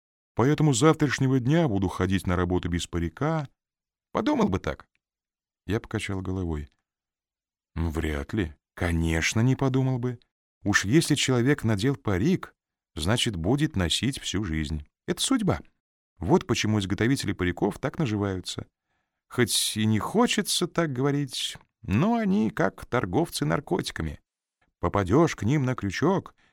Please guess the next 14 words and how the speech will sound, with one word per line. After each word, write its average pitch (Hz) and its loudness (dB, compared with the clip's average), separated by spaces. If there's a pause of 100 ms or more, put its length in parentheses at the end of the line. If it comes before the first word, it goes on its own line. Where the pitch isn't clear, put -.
(160)
будешь 147 2
клиентом 120 2
до 101 -2
самой 117 0
смерти. 95 -2 (920)
Ты 175 4 (100)
когда-нибудь 156 2
слышал, - 0
чтобы 139 0
у 160 4
лысого 180 2
вдруг 123 2
выросли 143 0
волосы? 78 -4